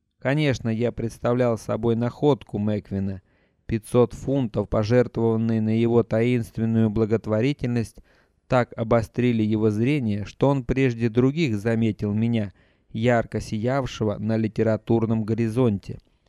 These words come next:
Пресса последовала послушно за ними – так как хотя пресса, по крайней мере английская пресса,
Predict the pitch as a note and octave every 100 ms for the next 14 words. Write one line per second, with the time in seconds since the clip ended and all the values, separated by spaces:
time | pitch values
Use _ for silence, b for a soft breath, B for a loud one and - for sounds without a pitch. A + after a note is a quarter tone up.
0 | _ _ _ - A2 C3 B2+ - A2 A2+
1 | A2 A#2 A#2+ A#2 A#2 A2+ A2 A#2 A2 -
2 | C3 C3 A#2 A2 A#2 A#2 A#2 G#2 - b
3 | b b - B2+ A#2 - A2 - A2+ G#2+
4 | A#2+ G#2 G#2 B2 G#2+ - - - G#2+ G#2+
5 | A#2+ A#2 A#2 A2+ A2+ A#2 B2+ B2 G#2+ -
6 | - G2+ - G#2+ F#2+ -